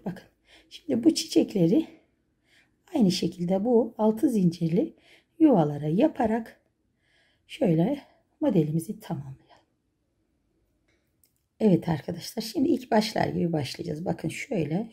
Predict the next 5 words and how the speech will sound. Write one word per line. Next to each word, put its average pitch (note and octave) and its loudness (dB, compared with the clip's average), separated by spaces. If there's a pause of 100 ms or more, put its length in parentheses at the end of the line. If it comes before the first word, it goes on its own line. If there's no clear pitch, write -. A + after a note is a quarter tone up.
şuradan E3 -8
da D3 -8
zaten D#3 -10 (420)
belli F3 -2
olacak. G3 0